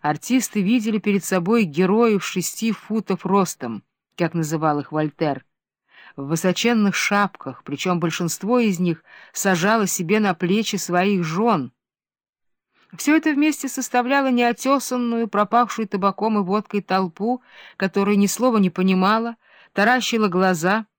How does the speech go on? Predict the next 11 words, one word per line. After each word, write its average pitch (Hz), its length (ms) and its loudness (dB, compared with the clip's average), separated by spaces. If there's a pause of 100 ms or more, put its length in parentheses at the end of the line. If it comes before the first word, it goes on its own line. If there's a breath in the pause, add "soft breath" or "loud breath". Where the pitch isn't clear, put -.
(260)
и, 208 80 4
не 220 120 8
осмеливаясь 220 640 0
ни 233 100 0
аплодировать, 196 760 0
ни 233 120 2
свистеть 208 760 -2 (300 soft breath)
из - 180 -2
страха 175 460 0
перед 151 240 -4
инструкцией, 269 840 -2